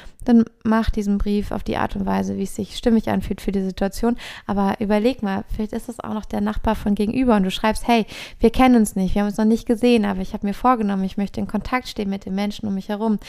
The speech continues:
Ich wünsche mir Verbundenheit für zwanzig dreiundzwanzig, deswegen werde ich bald vor deiner Tür stehen und dir einen Kuchen vorbeibringen oder ich werde dich fragen, ob du vielleicht manchmal Hilfe mit deinen Kindern benötigst.“ Also einfach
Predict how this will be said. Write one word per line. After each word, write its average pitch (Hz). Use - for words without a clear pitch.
Ich -
wünsche 233
mir 220
Verbundenheit 214
für -
zwanzig 196
dreiundzwanzig, 196
deswegen 196
werde 208
ich -
bald 226
vor 233
deiner 208
Tür 233
stehen 214
und 190
dir 202
einen 190
Kuchen 220
vorbeibringen 185
oder 190
ich 185
werde 202
dich 196
fragen, 214
ob 220
du 196
vielleicht 202
manchmal 196
Hilfe 220
mit 190
deinen 180
Kindern 196
benötigst.“ 185
Also 233
einfach 233